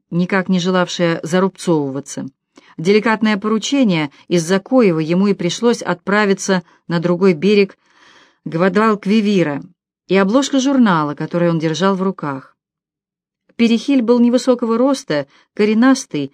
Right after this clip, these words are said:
нервный человечек, прятавший раннюю лысину под зализанными наверх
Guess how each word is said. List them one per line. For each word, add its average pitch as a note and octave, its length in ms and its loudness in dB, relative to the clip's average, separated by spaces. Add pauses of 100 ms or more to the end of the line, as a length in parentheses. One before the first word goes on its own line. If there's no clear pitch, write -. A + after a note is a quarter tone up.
(160)
нервный A#3+ 420 4
человечек, G3+ 720 -4 (460)
прятавший F#3+ 640 0 (120)
раннюю E3 520 0
лысину D3+ 500 -4 (300)
под F3+ 140 -2
зализанными G#3 680 0
наверх G3 460 0